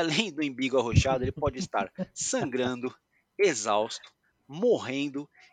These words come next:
Speaker 1: e em chamas.
Speaker 2: Olha,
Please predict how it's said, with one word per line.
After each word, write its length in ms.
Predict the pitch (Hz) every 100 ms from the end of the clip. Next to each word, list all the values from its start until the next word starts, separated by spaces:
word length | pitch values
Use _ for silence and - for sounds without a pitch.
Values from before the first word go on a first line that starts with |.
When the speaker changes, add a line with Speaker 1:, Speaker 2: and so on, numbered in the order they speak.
| _ _ _ -
Speaker 1:
e 120 | 226
em 180 | 294 311
chamas. 840 | - - - 160 185 131 101 90 - -
Speaker 2:
Olha, 500 | 107 135 101 80 73